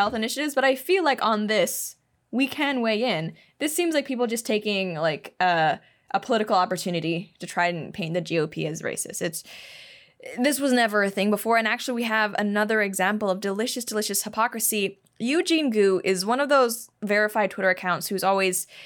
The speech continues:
anytime Trump tweets, he's one of the first responses is something snarky, and he has quite a large following.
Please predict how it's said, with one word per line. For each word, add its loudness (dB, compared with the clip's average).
anytime 2
Trump -2
tweets, -6
he's -8
one 2
of 0
the 0
first 0
responses 2
is -4
something 0
snarky, 0
and 2
he 0
has 0
quite 0
a 2
large 2
following. 2